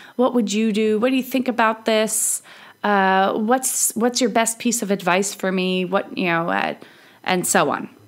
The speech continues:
So th-, I hope that helps frame up the mentor a little bit more. But how is a mentor different from a coach? And I think these two, uh, can often get confused.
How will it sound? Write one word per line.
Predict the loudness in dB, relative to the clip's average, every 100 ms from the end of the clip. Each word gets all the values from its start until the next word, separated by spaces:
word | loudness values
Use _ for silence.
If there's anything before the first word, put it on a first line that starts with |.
| -20 _ _ _ -20 -20 -10
So | 2 4 4 0 -10
th-, | -6 0
I |
hope | 0 2
that | 0
helps | 2 0 -2
frame | -8 0 0 2 2
up | 2 0 -8 -16 -4
the | 0
mentor | 2 2 2 2 0 -2 -2 -2
a |
little | -4 -6 -4
bit | -4 -2
more. | -2 -2 -2 -6 -12 _ _ _ _ _ -20 _ -20 -20 -4
But | -2 0
how | -2 0 0 0
is | 0
a | 2
mentor | 4 2 0 0 2 2 2 -2 -6 -4
different | 0 -2 -2 -2 -2 -6 -14
from | -4 -2
a | -2
coach? | -4 0 0 0 -4 -6 -6 -10 -20 -16 -2
And | 0
I | 2
think | 0 0
these | 2 2 0
two, | 0 0 2 0 0
uh, | 0 0
can | -2 -2
often | 0 -2 -2 -4
get | -4 -8
confused. | -10 0 0 2 -2 -6